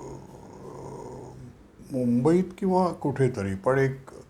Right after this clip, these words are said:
कसोटी सामना चालू होता. गावस्करनी तीस शतकं पूर्ण केली होती.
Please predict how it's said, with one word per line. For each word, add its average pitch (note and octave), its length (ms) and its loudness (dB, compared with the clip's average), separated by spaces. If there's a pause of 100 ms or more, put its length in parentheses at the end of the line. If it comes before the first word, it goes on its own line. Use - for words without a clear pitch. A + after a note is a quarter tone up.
कसोटी D#3+ 480 4
सामना B2+ 320 4
चालू A2 320 2
होता. G#2 380 0 (3000)
गावस्करनी D#3 1080 4 (1400)
तीस F#3+ 280 4
शतकं D#3 460 4
पूर्ण D3 540 2
केली C3+ 320 2
होती. B2 420 -2